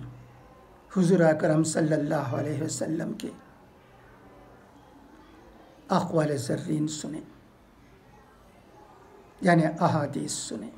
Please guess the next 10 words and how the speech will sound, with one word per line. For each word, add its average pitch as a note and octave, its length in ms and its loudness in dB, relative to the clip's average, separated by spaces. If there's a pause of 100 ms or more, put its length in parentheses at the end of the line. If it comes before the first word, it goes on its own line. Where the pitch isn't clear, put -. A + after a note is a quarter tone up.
(960)
जो F3+ 120 6
कि E3+ 100 0
आज D3+ 460 2
के - 120 -4 (720)
राष्ट्रीय D#3+ 360 2
सहारा C3 420 -6
में B2+ 340 -8
शाया C#3+ 360 -4
हुआ - 200 -12
है। - 160 -16